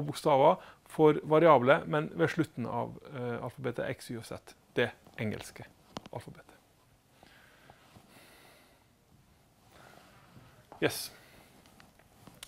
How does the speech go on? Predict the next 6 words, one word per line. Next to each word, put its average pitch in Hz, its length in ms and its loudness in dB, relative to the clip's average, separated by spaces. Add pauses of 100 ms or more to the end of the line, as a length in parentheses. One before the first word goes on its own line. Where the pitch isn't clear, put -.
(600)
Oppgaven, 226 560 12
første 233 240 2
oppgave 196 380 8
er 202 200 8
ganske 175 380 4
grei. 214 320 10